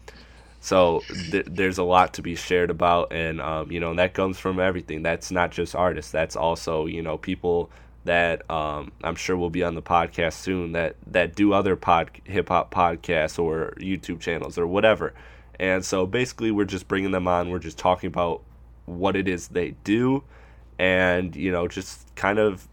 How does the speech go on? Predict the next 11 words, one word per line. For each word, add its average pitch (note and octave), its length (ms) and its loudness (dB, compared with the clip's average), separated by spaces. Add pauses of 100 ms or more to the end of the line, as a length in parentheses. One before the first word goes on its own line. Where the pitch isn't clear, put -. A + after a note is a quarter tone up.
(200)
talking G#2+ 280 6
for A2 140 -2
them G#2+ 160 4
about G#2 240 4
twenty, G2+ 340 0
thirty G2 360 0
minutes, F#2+ 420 -2
just - 220 -6
a F2+ 40 -8
casual F#2+ 680 2
and F2 220 -4